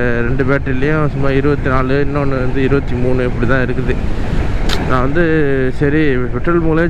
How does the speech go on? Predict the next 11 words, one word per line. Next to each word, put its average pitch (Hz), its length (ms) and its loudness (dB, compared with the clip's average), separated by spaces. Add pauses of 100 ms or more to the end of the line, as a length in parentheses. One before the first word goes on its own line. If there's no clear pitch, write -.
சார்ஜ் 160 320 -2
பண்ணணும்னு 151 240 -2
நினச்சேன், 180 380 0 (540)
வந்து 147 220 0 (420)
படுத்தோடனே 151 460 0 (140)
தூங்கிட்டாங்க. 147 580 0 (420)
நான் 110 160 -2
வந்து 131 140 2 (100)
மறந்தே 147 340 0
போயிட்டேன் 131 260 -2
சார்ஜ் 131 220 -2